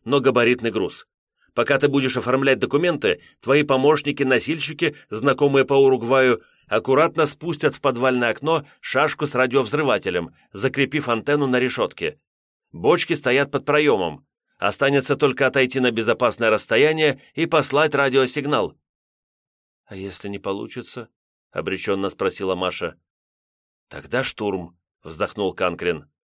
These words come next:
«Нас пятеро, и еще четверо у Савенкова. А сколько там будет охраны и как организована ее работа, мы не знаем.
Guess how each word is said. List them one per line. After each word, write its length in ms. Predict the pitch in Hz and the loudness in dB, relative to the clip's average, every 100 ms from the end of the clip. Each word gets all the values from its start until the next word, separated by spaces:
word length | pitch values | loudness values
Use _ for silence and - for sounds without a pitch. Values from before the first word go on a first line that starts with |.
| _ _ _ - | _ _ _ -6
«Нас 280 | 101 120 - | -2 -2 -2
пятеро, 540 | 135 127 131 127 107 _ _ _ | -2 0 0 0 -2 _ _ _
и 120 | 90 | -4
еще 240 | 113 156 | -2 0
четверо 380 | 147 147 143 139 | 0 0 0 2
у 80 | 131 | 0
Савенкова. 680 | - 127 120 117 120 117 98 _ _ _ - | 2 0 0 -2 0 0 -2 _ _ _ -6
А 140 | 80 | -4
сколько 340 | - 143 143 | 0 0 0
там 200 | - 139 | 0 0
будет 260 | 131 131 127 | 0 -2 -2
охраны 520 | 120 120 135 127 113 - _ | -2 0 2 2 0 -4 _
и 140 | 107 | -4
как 220 | 113 131 | 0 0
организована 640 | 127 113 131 131 127 127 123 | 0 0 0 2 2 2 2
ее 300 | 120 117 110 | 2 2 2
работа, 520 | 110 107 127 123 107 _ _ _ | 2 2 0 0 0 _ _ _
мы 180 | 85 113 | -4 0
не 140 | 120 | 0
знаем. 460 | 98 98 87 80 71 | -2 -2 -2 -2 -8